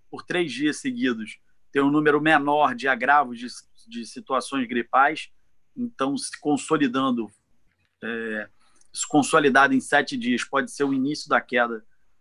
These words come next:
do número de casos, né? O problema é que a gente tem, no Brasil como no mundo, mas especialmente num país da nossa, da nossa dimensão, uma guerra que a gente navega na guerra sem o principal, que é o diagnóstico.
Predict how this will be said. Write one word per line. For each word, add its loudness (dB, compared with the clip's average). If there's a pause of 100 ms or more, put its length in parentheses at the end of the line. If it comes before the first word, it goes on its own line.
(140)
do -4
número 2
de -8
casos, 0 (580)
né? -8
O -18
problema 0
é -12
que -8
a -4
gente -6
tem, -2 (560)
no -4
Brasil 4
como -4
no 2
mundo, -2
mas 0
especialmente 0
num 0
país 2
da 0
nossa, -2 (520)
da 2
nossa 2
dimensão, -2
uma 2
guerra 2 (640)
que -6
a -4
gente -6
navega 2
na 0
guerra -2
sem -12
o -12
principal, -2
que -14
é -4
o -4
diagnóstico. -8